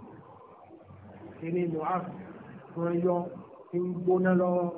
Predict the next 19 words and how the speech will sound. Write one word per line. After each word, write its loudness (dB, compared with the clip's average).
lọ́ -10
bá -2
jọ -6
wọnú -2
ẹ̀. -2
Ṣùgbọ́n 0
síwájú 0
kó -2
tó 0
ṣe -2
ìdájọ́ 0
yìí, 0
obìnrin 2
ń 2
gbà 2
kó -2
lóun 2
ṣe -4
sí -8